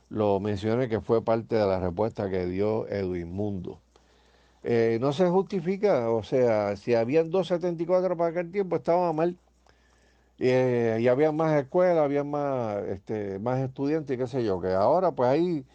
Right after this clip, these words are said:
noventa y pico, casi cien, pues, tampoco se justifica. Eh, y ya, pues, bueno, tengo dos o tres minutos solamente, pero quiero tocar algo aquí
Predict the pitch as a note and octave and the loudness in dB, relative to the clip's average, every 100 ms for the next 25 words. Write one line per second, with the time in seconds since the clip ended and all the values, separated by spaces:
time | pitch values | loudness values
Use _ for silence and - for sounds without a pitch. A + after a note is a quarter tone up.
0 | _ _ _ - C3 C3+ C#3 C3 C3 C#3 | _ _ _ -4 2 2 2 -2 -4 -2
1 | G#3 F#3 C#3 B2 D3 D3+ D#3 G#3 G#3 E3 | -2 0 0 0 -2 -4 -4 -2 -4 -2
2 | C3 G#2 F#2+ G2+ F#2+ C3+ C#3+ C#3 D3+ C3+ | -2 -2 -2 -2 -2 -2 0 -2 -2 -4
3 | C#3 C#3 C#3 E3 D#3 E2+ - _ _ _ | -6 -8 -6 -6 -6 -6 -12 _ _ _
4 | _ _ _ _ _ - C#3+ G#2 F#2 D#2+ | _ _ _ _ _ -6 -2 -2 -4 -8
5 | D2+ - - _ _ _ _ _ _ _ | -12 -18 -20 _ _ _ _ _ _ _
6 | _ _ - A#2+ C#3 F3 F3+ D3+ E3+ C3+ | _ _ -4 2 4 4 2 0 -2 0
7 | C#3 C3 A2 C3 C#3+ D3 D3 D3 D3 C#3 | 0 0 0 -2 0 2 0 0 -4 -4
8 | C#3+ C#3 C3 C3 C#3+ C#3 C#3+ B2 G2 G2 | -6 -4 -4 -2 -2 -2 -2 -4 -4 -4
9 | F2+ A2+ A#2 B2+ G#2+ F#2 G#2+ A2 A#2+ A#2 | -4 -2 0 2 0 0 -2 0 2 2
10 | A#2+ G2+ F2+ E2 A#2 | 0 -2 -6 -6 -14